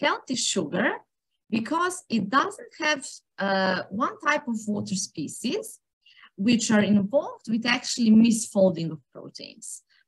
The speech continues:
So this water is not present in honey. If the honey is adulterated, then this water appears. So, uh, that is why I think ca-, uh, uh, adulteration of honey is a serious, um, uh,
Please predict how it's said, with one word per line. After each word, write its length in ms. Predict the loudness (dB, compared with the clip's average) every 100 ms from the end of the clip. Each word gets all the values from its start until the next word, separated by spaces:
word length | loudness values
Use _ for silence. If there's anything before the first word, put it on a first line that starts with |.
| _
So 180 | -6 -2
this 240 | 0 0 0
water 220 | -2 0
is 180 | 0 2
not 280 | 2 2
present 420 | -2 -2 -2 -8 -10
in 160 | -12
honey. 320 | -12 -14 -16 -8
If 240 | -4 -4 -4
the 80 |
honey 320 | -2 2 2 0
is 140 | -4
adulterated, 600 | -4 -2 -4 -2 -2 0
then 200 | 4 4
this 220 | 4 0
water 260 | -4 -8 -10
appears. 500 | -14 -16 -20 -20 -20 _ _ _ _ _ -10
So, 400 | -2 0 0 2
uh, 300 | 4 4 4 0
that 260 | 0 0 0
is 140 | 0
why 100 | 0
I 80 | 2
think 240 | 0 -2 -4 _ -6
ca-, 260 | -4 -2 -2
uh, 140 | -2 0
uh, 180 | 0 0
adulteration 720 | -2 -2 -2 -2 -2 -2 -4 -4
of 100 | -8
honey 480 | -8 -2 0 0 -4
is 140 | -4 -6
a 60 | -8
serious, 920 | -16 -12 -6 -2 0 -2 -4 -10 -12
um, 680 | -6 -4 -2 -2 -4 -6 -8 -12 -8
uh, 300 | -8 -8 -12